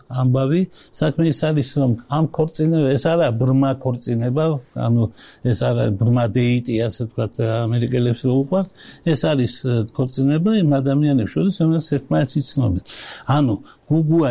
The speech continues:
იცნობდა ძიძიას, ძიძია იცნობდა გუგუას და მათი სურვილი იყო ამ ოჯახის შექმნა და ძიძია ძალიან ბევრს ფიქრობდა იმაზე, როგორი იქნება გუგუასთან მისი ცხოვრება.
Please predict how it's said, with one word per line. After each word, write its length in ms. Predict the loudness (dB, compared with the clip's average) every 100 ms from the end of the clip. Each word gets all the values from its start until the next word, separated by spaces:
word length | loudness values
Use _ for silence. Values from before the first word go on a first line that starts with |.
| -2
იცნობდა 880 | -2 -2 -2 0 2 2 -2 -2 -2 -2 -10 _
ძიძიას, 560 | -2 0 2 2 2 0
ძიძია 440 | 0 2 4 2
იცნობდა 500 | 2 -2 0 0 0 0
გუგუას 460 | 0 0 2 0
და 120 | 2 2
მათი 320 | 0 0 -2
სურვილი 600 | 0 0 2 2 4 2
იყო 180 | 0 -2
ამ 180 | -2 0
ოჯახის 480 | 2 0 0 -4 -4
შექმნა 500 | -4 -6 0 2 2 -2 -10
და 120 | -2 0
ძიძია 480 | 4 2 2 2 2
ძალიან 520 | 2 2 4 4 2
ბევრს 340 | 2 2 0 -4
ფიქრობდა 640 | -6 -6 -2 0 0 0 0
იმაზე, 480 | 0 0 0 0 2
როგორი 420 | 2 2 2 2 2
იქნება 440 | 0 0 0 2 2
გუგუასთან 800 | 2 2 4 4 2 0 -2 -2 0
მისი 300 | -2 -4 -8
ცხოვრება. 500 | -6 -2 -2 -2